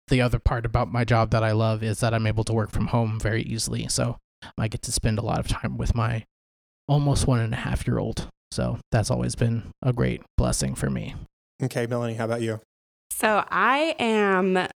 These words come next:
Speaker 3: from Austin originally, and I met both Chad and Andrew at Texas Tech as well.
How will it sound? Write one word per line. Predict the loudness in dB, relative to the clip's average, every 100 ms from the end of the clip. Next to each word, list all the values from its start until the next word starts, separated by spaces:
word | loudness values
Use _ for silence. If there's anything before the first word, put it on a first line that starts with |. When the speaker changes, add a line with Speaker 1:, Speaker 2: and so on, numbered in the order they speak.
| _ 2
Speaker 3:
from | 4 4 2 2
Austin | 2 2 0 -2
originally, | 0 -4 -2 -2 0 0 0 0
and | -2 2
I | 2
met | 2 2 0 0
both | 0 0
Chad | 0 0 0 0
and | 0
Andrew | 0 0 0 2 2 0 0
at | 0 0 -2
Texas | -6 -6 -6
Tech | -6 -6
as | -4
well. | 0 0 0 -4